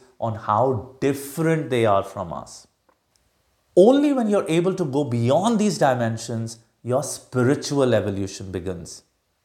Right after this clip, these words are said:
Also, this is where happiness happens. I told you that pleasure happens at a physical level. Joy happens at a mental level.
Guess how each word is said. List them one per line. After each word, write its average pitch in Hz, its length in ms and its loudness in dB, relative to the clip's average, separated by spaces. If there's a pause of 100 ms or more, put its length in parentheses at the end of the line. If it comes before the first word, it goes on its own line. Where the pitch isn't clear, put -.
(720)
Also, 127 720 2 (460)
this 208 640 4
is 110 200 -6
where 113 460 -2 (360)
happiness 120 720 0
happens. - 760 -10 (920)
I 135 120 4
told 226 280 4
you 123 220 2
that 120 300 0
pleasure 165 400 0
happens 131 500 -2
at 107 220 -4
a 117 40 -4
physical 110 460 -6
level. 85 420 -8 (840)
Joy 135 720 4 (160)
happens 107 640 -6
at 101 140 -10
a 107 60 -8
mental 101 600 -6
level. 90 420 -8